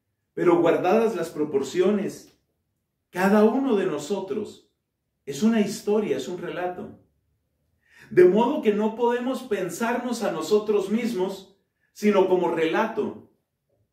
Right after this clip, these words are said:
Y no podemos pensar a las personas que amamos, sino como un relato.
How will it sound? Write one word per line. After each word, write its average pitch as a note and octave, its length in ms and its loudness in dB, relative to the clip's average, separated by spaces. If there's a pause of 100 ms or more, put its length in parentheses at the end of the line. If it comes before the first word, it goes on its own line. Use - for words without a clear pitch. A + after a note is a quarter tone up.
(360)
Y F#3 120 2
no G#3+ 200 8
podemos C4+ 400 2
pensar G#3+ 420 0
a A3 60 -2
las F#3+ 180 -2
personas G#3 540 -2
que G3+ 140 0
amamos, B3 680 -2 (600)
sino G#3 420 4
como G3 220 4
un B3+ 240 0
relato. G#3+ 680 0